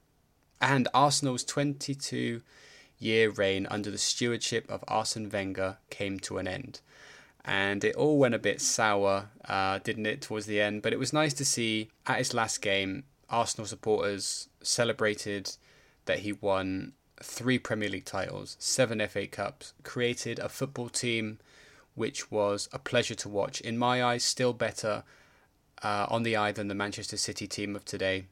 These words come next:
He created the Invincibles, a team that went a full season unbeaten. They remain the only Premier League team to ever do so. And he gave us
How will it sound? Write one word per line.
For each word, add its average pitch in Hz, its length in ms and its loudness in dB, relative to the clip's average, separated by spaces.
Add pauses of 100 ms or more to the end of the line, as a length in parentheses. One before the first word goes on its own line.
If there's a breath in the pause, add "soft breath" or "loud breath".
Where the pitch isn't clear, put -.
(880)
He 120 180 0
created 117 480 -2
the 113 120 0
Invincibles, 113 640 -2
a 107 60 -10
team 113 260 -4
that 107 120 -4
went 107 280 0
a - 80 -20
full 117 220 -4
season 110 400 -4
unbeaten. 104 640 -6
They 107 120 2
remain 107 280 0
the 107 160 -4
only 117 320 -2
Premier 110 300 -4
League 104 180 -8
team 104 340 -6 (280 soft breath)
to - 180 -10
ever 110 200 -2
do 101 180 -4
so. 95 340 2 (640 loud breath)
And 127 400 2
he - 160 -4
gave 120 300 2
us - 420 -2